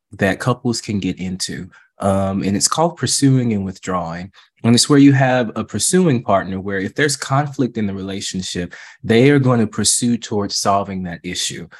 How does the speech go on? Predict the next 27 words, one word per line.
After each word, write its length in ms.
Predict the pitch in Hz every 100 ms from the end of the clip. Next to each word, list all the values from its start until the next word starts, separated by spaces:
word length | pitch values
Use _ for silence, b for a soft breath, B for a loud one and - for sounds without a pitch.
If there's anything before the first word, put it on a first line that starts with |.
| B B
So 500 | - 110 104 104 95
they, 380 | 101 107 107 107
they 180 | - 104
wanna 240 | 104 110 92
process 640 | - 120 113 - 104 92
the 100 | -
conflict 540 | - - 98 - 92 -
immediately 640 | 87 98 104 95 87 87
and 140 | 85
in 140 | 92 98
the 80 | 90
moment, 500 | 90 98 92 87 B B
and 120 | 95
they 60 | 101
wanna 240 | 107 98
process 600 | - 110 110 - 95 -
it 140 | -
with 180 | 90 95
the 80 | -
partner 460 | - 104 92 87 82
present. 460 | - 95 - 82 _ _ _ _ _ _ _ -
Then 140 | 143
we 100 | 151
have 300 | 131 123 113
the 100 | 107
withdrawer 580 | 98 92 101 110 98 90
who 260 | 92 101